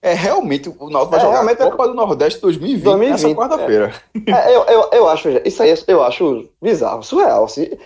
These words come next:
Speaker 2: Eu prefiro, eu, eu, eu, eu, eu acho assim,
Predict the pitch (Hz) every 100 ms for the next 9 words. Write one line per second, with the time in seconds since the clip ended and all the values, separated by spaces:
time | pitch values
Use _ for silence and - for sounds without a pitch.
0 | - 320 403 294 - 269 285 330 - _
1 | _ _ _ _ _ _ _ _ _ -
2 | - - 247 - 196 - 185 - 196 202
3 | 202 233 120